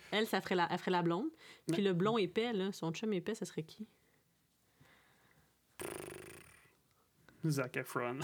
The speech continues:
Speaker 1: Ben, ouais, Zac Efron, j'aurais plus pris pour celui qui lave son char, là.
Speaker 2: Non, non, il est trop gentil.
Speaker 1: Il est trop
Speaker 2: Tu
Speaker 1: gentil.
Speaker 2: l'aurais vu méchant, Zac Efron ?
Speaker 1: Ben oui, certain.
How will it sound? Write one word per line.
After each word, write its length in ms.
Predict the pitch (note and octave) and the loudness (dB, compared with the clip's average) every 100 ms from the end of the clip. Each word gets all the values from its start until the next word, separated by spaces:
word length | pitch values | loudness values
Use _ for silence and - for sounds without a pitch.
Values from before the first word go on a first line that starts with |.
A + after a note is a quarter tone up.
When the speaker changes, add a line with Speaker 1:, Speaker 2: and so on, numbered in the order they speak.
| G3 | 0
Speaker 1:
Ben, 220 | G3 G3 D3+ G3 | 2 2 0 4
ouais, 160 | A3 A3 | 4 6
Zac 180 | B3 | 4
Efron, 240 | C4+ C4+ D4 | 4 4 4
j'aurais 220 | F#3 F3 | 4 2
plus 180 | D#3+ A3+ | 0 -4
pris 160 | - A#3 | -2 -4
pour 180 | F3+ | -2
celui 200 | - F#3 | 0 0
qui 160 | G3 - | 0 2
lave 140 | F3+ F3+ | 2 2
son 180 | F#3 D#3+ | 2 2
char, 360 | - D#3+ A#3 | 0 0 0
là. 140 | A3+ A#3 - _ - - _ _ _ - | 0 -2 -6 _ -20 -20 _ _ _ -2
Speaker 2:
Non, 100 | D3 | 0
non, 180 | D#3 E3 | 0 0
il 80 | |
est 40 | D3+ | -2
trop 200 | - D3+ | 0 0
gentil. 480 | D3 C#3+ - D#3+ D#3 - _ _ _ _ _ _ _ _ _ - | 2 0 -2 -4 -4 -10 _ _ _ _ _ _ _ _ _ -4
Speaker 1:
Il 80 | E3+ | -4
est 20 | |
trop 220 | D3+ F3 | 0 2
Speaker 2:
Tu 60 | G#3 | 4
Speaker 1:
gentil. 200 | F3 D#3+ | 4 4
Speaker 2:
l'aurais 240 | D#3 D3 D3 | 4 4 4
vu 120 | D3+ | 2
méchant, 440 | D#3 D3+ - E3+ | 2 0 0 0
Zac 220 | F3+ E3+ E3+ | 0 0 -2
Efron ? 240 | D#3+ F#3 | -4 2
Speaker 1:
Ben 120 | G3 | 4
oui, 160 | F#3+ G3 | 4 4
certain. 380 | F#3 - A3+ | 0 2 0